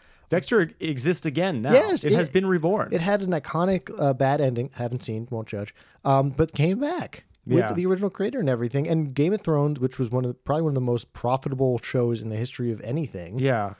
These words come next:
Speaker 2: uh, is gone. It's so much so
Speaker 1: Well,
Speaker 2: that
Speaker 1: I mean, other than, like, every single show from the nineties, but
Speaker 2: Well, so much. Well, I mean, considering the merch, I'm
Speaker 1: Oh.
Speaker 2: talking about every moneymaker
Speaker 1: Okay,
Speaker 2: of this
Speaker 1: okay.
Speaker 2: thing.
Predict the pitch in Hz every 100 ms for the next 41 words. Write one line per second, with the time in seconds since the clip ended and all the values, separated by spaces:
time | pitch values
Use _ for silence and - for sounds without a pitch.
0 | _ _ 127 135 135 139 139 - 143 135
1 | 139 175 220 156 139 - 165 220 240 220
2 | - 185 175 170 170 165 160 160 147 143
3 | 139 131 120 120 - 131 131 120 - 120
4 | 117 - 117 107 113 107 104 101 95 90
5 | 92 - 143 135 - _ _ - 196 190
6 | - 233 226 156 175 185 156 160 147 -
7 | 139 196 127 110 143 - - - _ _
8 | _ 151 143 220 196 160 135 - 156 143
9 | 143 135 127 123 143 127 101 82 98 110
10 | 95 87